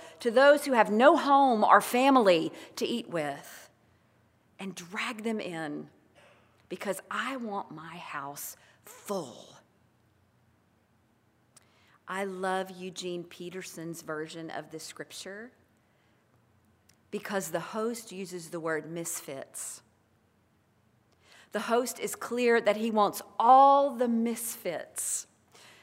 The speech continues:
all those who do not seem to fit in in the eyes of those who do. And so the host wants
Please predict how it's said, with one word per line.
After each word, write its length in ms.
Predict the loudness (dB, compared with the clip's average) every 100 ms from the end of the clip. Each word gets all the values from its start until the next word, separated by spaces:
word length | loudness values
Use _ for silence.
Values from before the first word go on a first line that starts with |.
| _ _
all 280 | 6 8 6
those 480 | 6 6 6 4 -2
who 100 | -4
do 160 | 0 4
not 320 | 4 2 -2
seem 640 | -6 -2 2 2 0 -4
to 160 | -8 -14
fit 380 | -8 -2 -2 -2
in 440 | -2 0 0 -2
in 160 | -4 -4
the 120 | -2 -2
eyes 420 | 2 2 2 -2
of 160 | -6
those 300 | 0 0 0
who 100 | -4
do. 580 | -4 -2 0 -2 -4 -12 -18 _ _ _ _ _ _ _ _ _ _ _ _ _ _ _
And 140 | -6 -2
so 180 | 0
the 120 | 0 -2
host 440 | -2 -4 -4 -8
wants 280 | -8 -8